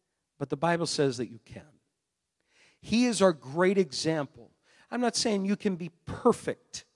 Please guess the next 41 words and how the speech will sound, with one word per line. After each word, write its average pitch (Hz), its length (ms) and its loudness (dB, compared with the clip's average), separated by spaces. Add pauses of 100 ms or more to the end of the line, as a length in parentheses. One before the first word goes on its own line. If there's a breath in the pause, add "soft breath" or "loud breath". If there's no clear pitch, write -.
(120)
like 135 280 -6
he - 140 -4
was 120 220 -2
perfect, - 680 -12 (720 soft breath)
in 180 260 6
that 175 320 4 (140)
he 202 160 2
was 160 160 0
sinless. 170 580 0
We 208 160 2
are 180 80 2
not 196 300 0
sinless. 151 500 -6 (300 loud breath)
But 226 120 6
the 220 80 4
Bible 302 360 4
says 240 320 4
this. 214 180 4
Turn 311 220 6
over 269 200 10
to 208 60 6
Philippians 175 640 2
chapter 196 340 0
two, 151 460 0 (300 loud breath)
and 196 160 2
I 226 80 6
want 254 260 10
you 233 80 2
to 208 100 0
see 214 380 2
how 226 300 4
it 220 100 8
is 202 240 10
that 208 80 0
we 202 180 2
are 196 160 4
able 202 400 4
to - 140 -4
be 185 640 -4 (340 soft breath)
like 185 500 4
Jesus. 151 1000 -6